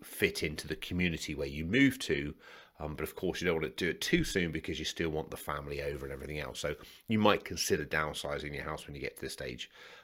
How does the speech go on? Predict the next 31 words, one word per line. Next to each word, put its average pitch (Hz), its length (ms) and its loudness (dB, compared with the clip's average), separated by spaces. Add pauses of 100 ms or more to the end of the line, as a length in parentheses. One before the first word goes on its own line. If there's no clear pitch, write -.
(100)
um, 71 220 0
and 57 120 -4
reducing 73 520 -6
your 69 100 -8
costs, - 560 -6 (300)
um, 67 260 -6
that - 180 2
way. 65 160 -4
So - 140 -2
your 87 160 2
expenditure 92 500 2
will 76 120 -4
change 76 520 -2
at - 80 -8
seventy-five. 67 720 -6 (460)
And 110 160 4
then 123 140 12
when 117 100 10
we 110 100 6
go 101 200 8
into 92 220 0
the - 100 -4
third 107 480 6
chapter - 480 2 (160)
of - 100 -2
our 73 180 4
retirement, 71 560 -4
which - 300 -4
approaches 78 480 2
around 78 140 4
about 71 180 -4